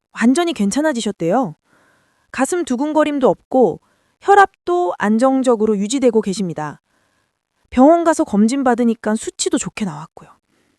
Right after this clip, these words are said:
지금 일 년째 이렇게 편하게 커피 드시고 계세요. 핵심이 뭘까요? 커피 끄는 게 아닙니다. 타이밍만 바꾼 거예요. 그래도 커피 부담스러우신 분들 계시죠?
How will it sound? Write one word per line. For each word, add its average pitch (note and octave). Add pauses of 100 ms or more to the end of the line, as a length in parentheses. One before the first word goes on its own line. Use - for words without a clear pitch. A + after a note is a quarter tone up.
(540)
지금 E4
일 G4
년째 F4
이렇게 A3+
편하게 E4
커피 -
드시고 G#3
계세요. - (920)
핵심이 F#4
뭘까요? F3 (640)
커피 -
끄는 G4+
게 E4+
아닙니다. F#3 (560)
타이밍만 G4+
바꾼 F3+
거예요. - (1500)
그래도 C4
커피 C#4+
부담스러우신 B3
분들 G#3+
계시죠? E3+